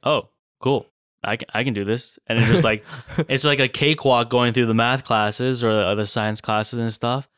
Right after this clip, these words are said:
Speaker 1: But I know for sure that, like, when they get to high school, when a lot of these students get to high school, it's gonna be a struggle.
Speaker 2: Yeah. I, I really do believe that the foundation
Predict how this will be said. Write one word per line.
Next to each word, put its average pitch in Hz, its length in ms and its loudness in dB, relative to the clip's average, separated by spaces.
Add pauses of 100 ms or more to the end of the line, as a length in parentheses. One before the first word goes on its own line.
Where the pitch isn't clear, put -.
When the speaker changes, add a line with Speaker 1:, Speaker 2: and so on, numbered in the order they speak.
(240)
Speaker 1:
But 110 260 0 (140)
I 120 120 0
know 123 200 2
for 113 280 0
sure 107 400 0
that, 98 140 -2
like, 95 340 -4 (380)
when 110 180 -6
they 117 60 0
get 120 180 0
to 123 80 0
high 117 220 0
school, 113 300 0
when 104 100 -2
a 101 40 -4
lot 104 140 0
of 117 40 -4
these 123 120 -2
students 120 180 -6
get 120 100 -6
to 107 60 -8
high 113 140 -2
school, 107 320 -4 (100)
it's 107 300 -4
gonna 101 360 -4
be 95 280 -6
a - 120 -10
struggle. - 720 -12 (360)
Speaker 2:
Yeah. 82 340 -2
I, 117 160 2
I 117 140 -2
really 135 320 2
do 113 200 0
believe 101 420 2
that 87 540 -2 (380)
the 98 60 -6
foundation 113 1000 0